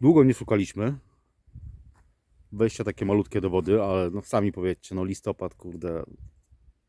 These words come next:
Trzeba jeździć, wypoczywać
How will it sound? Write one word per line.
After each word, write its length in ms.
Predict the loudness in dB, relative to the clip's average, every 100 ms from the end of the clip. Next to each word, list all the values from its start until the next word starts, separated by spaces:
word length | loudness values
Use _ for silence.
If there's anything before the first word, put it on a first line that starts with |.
| _ _ _ _ _ _ _ _ -2
Trzeba 300 | 4 6 6
jeździć, 480 | 4 2 -4 -6 _ _ _ _ _ -12
wypoczywać 600 | -10 -10 -4 0 0 -2